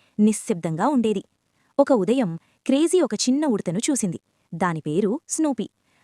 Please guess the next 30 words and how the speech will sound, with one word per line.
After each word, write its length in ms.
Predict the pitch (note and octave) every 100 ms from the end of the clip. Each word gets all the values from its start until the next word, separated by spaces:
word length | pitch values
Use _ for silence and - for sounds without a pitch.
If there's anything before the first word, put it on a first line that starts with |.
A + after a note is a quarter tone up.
| _
అది 160 | C#4 D#4
అనుకోకుండా 520 | F#3 G#3+ F4 D4+ C4 D#4
ఒక 140 | A#3+ E3
ఎత్తైన, 420 | F3+ - C#4 B3+ B3+ B3 G#3+
ఊగుతున్న 380 | C4+ D4+ C#4+ G#3+
కొమ్మపై 360 | F3+ E3 G3
చిక్కుకుపోయింది. 640 | E4+ - C4 A3+ F#3 D#3+ - _ _ _ _ -
కిందకు 300 | A3+ C#4+ F4+
దిగలేక 360 | C4 B3 B3 G#3+
స్నూపీ 420 | - F#3 A3 G3+ F#3 - _ G3+
భయంతో 400 | A#3 B3+ G3 B3+
వణికిపోతోంది. 680 | A#3 G3 - G3 E3+ D3+ - _ _ _ _ -
క్రేజీ 300 | F3+ A#3+ D#4+
దానికి 260 | B3+ G#3 -
సహాయం 300 | D#3+ G3+ B3+
చెయ్యాలనుకుంది, 640 | A3 F#3 A3 G3+ F3+ D#3 - _ _ _ -
కాని 240 | C4 E4
దాన్ని 240 | C4+ B3+ A#3
మోసుకెళ్లడం 600 | F3 A3 D4+ C4 G3+ E3 - _ -
తన 160 | C4+
వల్ల 200 | G3+ D#3+ B3
కాదు. 280 | A3+ F3+ - _ _ _ -
అప్పుడు 280 | E3+ A#3 A#3+
దానికి 380 | F#3 E3 E3 D#3+ - _ -
తన 140 | C#4
తల్లి 280 | C4+ G#3+ A#3+
చెప్పిన 260 | D#4 A#3+ G3
మాట 220 | D#3 E3
గుర్తొచ్చింది. 560 | B3 B3+ A#3 - E3+ D#3 _ _ _ -
పాట 240 | E3 E3+